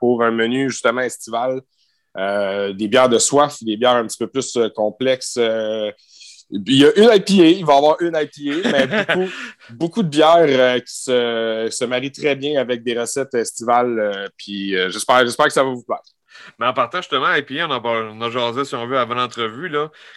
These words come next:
Speaker 2: que moi, je suis pas un, un amateur d'I P A, mais peut-être justement pour démêler les gens, que, tu sais, moi, je, je, je viens de découvrir que peut-être je, je, j'aimerais l'I P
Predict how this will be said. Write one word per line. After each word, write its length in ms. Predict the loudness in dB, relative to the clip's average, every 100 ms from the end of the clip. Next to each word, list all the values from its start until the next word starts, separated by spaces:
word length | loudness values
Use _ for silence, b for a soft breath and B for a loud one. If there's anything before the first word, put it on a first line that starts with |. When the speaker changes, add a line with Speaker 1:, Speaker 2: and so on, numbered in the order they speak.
| -8
Speaker 2:
que 60 | -6
moi, 120 | -4
je 60 | -6
suis 80 | -8
pas 140 | -6
un, 80 | -4
un 180 | -4 -6
amateur 260 | -6 -4
d'I 140 | -4 -4
P 180 | -8
A, 220 | -8 -6 -6 -10 B B B
mais 80 | -10
peut-être 220 | -4 -4
justement 420 | -4 -12 -6 -6 -6
pour 100 | -6
démêler 300 | -4 -4 -4
les 220 | -4 -4
gens, 200 | -6 -8
que, 200 | -6 -8
tu 60 | -8
sais, 80 | -12
moi, 140 | -8 -6
je, 260 | -4 -6
je, 180 | -8 -12
je 140 | -8
viens 100 | -10
de 60 | -6
découvrir 320 | -8 -4 -6
que 80 | -6
peut-être 420 | -8 -6 -4 -4
je, 440 | -6 -6 -4 -6 -8
je, 140 | -10
j'aimerais 300 | -10 -6 -4
l'I 180 | -4 -4
P 420 | -6 -10 -10 -10